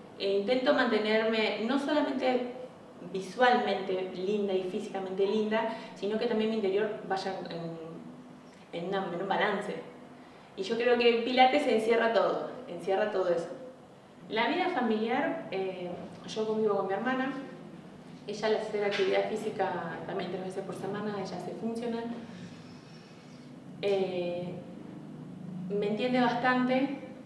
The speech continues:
ella no se cuida en las dietas, no se cuida en sus comidas,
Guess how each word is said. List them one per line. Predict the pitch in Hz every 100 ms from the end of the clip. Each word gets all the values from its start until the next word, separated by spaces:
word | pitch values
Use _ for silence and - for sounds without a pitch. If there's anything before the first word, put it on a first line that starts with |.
| - -
ella | 190 196 208
no | 214
se | 214
cuida | 214 226 202
en |
las | 196
dietas, | 202 220 214 214
no | 202
se | 196 -
cuida | 190 190
en | 185
sus | 175
comidas, | - 190 214 214